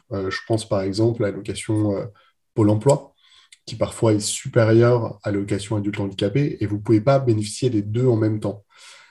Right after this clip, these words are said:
Donc, c'est, c'est vraiment un peu à, à réfléchir et potentiellement à discuter avec des personnes qui connaissent assez bien le système pour déterminer qu'est-ce qui est le plus pertinent. Euh, il y a aussi,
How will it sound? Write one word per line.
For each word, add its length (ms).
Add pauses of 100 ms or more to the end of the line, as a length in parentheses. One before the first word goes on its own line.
(140)
Donc, 180
c'est, 300
c'est 200
vraiment 680
un 80
peu 200
à, 120
à 300
réfléchir 880 (840)
et 100
potentiellement 600
à 80
discuter 760 (340)
avec 280
des 100
personnes 320
qui 100
connaissent 320
assez 220
bien 180
le 80
système 720
pour 220
déterminer 480
qu'est-ce 180
qui 80
est 40
le 40
plus 140
pertinent. 600 (520)
Euh, 240
il 100
y 80
a 220
aussi, 680